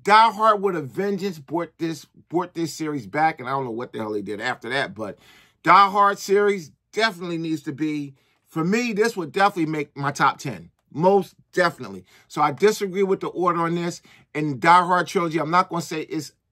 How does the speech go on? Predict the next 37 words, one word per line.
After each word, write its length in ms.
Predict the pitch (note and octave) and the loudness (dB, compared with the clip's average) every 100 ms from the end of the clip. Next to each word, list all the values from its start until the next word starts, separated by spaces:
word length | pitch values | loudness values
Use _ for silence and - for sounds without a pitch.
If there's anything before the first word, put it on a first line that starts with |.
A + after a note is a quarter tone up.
| _ | _
it's, 180 | D#3 C#3 - | -8 -8 -6
it 120 | E3 | 0
doesn't 280 | F#3 G3 G3+ | 2 2 2
get 160 | G#3 | 2
the 80 | F#3 | 0
perfect 400 | - G3+ G3 E3+ | -2 -2 -2 -4
trilogy 340 | - F3 D#3+ D#3+ | -4 -4 -4 -6
designation 640 | D#3+ D#3 C#3 E3 E3 D#3 | -6 -6 -6 -6 -4 -6
because, 340 | D3 D3 D3 _ - - | -4 -4 -6 _ -20 -8
again, 300 | F3 G#3+ E3 - _ | 0 2 0 -4 _
two 320 | - - C#4 | -6 0 2
went 340 | B3+ G3+ A3+ - _ - | 2 0 -2 -4 _ -2
down 420 | A3 A3 G#3+ G3 - | 4 6 4 2 2
a 100 | E3+ | 4
little. 400 | E3 F3 F#3+ D3 | 4 4 2 2
Not 320 | F#3+ C#4 C#4 | 4 4 4
much. 540 | G#3+ A#3 D#3+ - - - | 2 2 2 -2 -14 -8
It 80 | D3+ | -6
didn't 260 | C4 B3+ | -4 -6
kill 240 | - A#3+ A#3+ | -2 0 2
the 80 | G#3+ | 0
series. 420 | - B3 C#3+ C3 | -2 0 0 -2
It 60 | |
really 220 | D#3+ A#3 G3 | -4 -4 -2
didn't. 340 | A#3 G3 F3 _ _ _ - - _ - | -4 -4 -8 _ _ _ -20 -20 _ 0
But 260 | E3+ F#3+ G3+ | 2 4 6
it 220 | F#3+ C#3 | 4 4
gets, 280 | A3+ - - - - | -4 -4 -10 -6 0
it, 180 | G3+ - G3+ F3 - | 0 0 -8 -8 -2
for 100 | G3+ | 0
the 80 | |
first 340 | G3 B3 C4 C4 | 2 4 4 4
three 160 | A3+ | -4
films, 500 | G#3 A3+ G#3+ F#3+ D#3 - - _ - | -2 2 2 2 -2 -10 -20 _ 4
I 160 | A3 | 4
will 320 | B3 G#3+ A#3 A3 | 6 4 4 2
say 480 | - G3+ E3+ A#2 | 2 2 2 -2